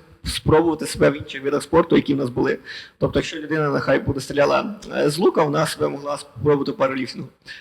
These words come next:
Е, в той час, як, е, на національному відборі вона або вважала, що це спорт не її, або не доцінила свої сили. Так, якраз в цьому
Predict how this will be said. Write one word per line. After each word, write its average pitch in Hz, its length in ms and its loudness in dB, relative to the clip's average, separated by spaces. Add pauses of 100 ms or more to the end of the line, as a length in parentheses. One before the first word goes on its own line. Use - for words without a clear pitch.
(160)
Е, 123 100 0
в - 60 -6
той 147 120 2
час, 156 300 0
як, 135 320 2
е, 135 320 2
на 131 440 -2 (680)
національному 165 500 2
відборі 143 380 4
вона 131 360 -2
або - 240 -8
вважала, 135 400 2
що - 340 -2 (260)
це - 120 0
спорт 143 280 -2
не 156 60 -2
її, 185 340 0
або 135 320 -2
не 135 180 -2
доцінила 135 440 -2
свої 135 200 -4
сили. 139 300 -6 (120)
Так, - 240 -4 (280)
якраз 139 280 2
в - 80 -14
цьому 147 440 0